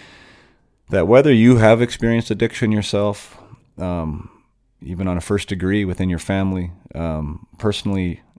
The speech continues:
you know, on, on a, on a personal level, or never experienced it at all,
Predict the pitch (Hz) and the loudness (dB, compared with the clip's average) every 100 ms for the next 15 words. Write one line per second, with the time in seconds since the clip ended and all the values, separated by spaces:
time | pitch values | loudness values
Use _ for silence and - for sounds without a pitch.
0 | - 82 85 85 76 - 82 - - 78 | -10 -6 -4 -4 -6 -8 -10 -10 -10 -8
1 | 80 73 82 - 76 - 110 113 101 95 | -6 -8 -12 -12 -8 -4 -2 -2 -2 -2
2 | 92 90 - - - - _ _ 107 107 | -4 -8 -10 -20 -20 -20 _ _ 4 6
3 | 143 156 - - 117 113 - 87 90 104 | 6 6 4 0 0 0 -2 -2 2 4
4 | 95 80 80 | 4 0 -6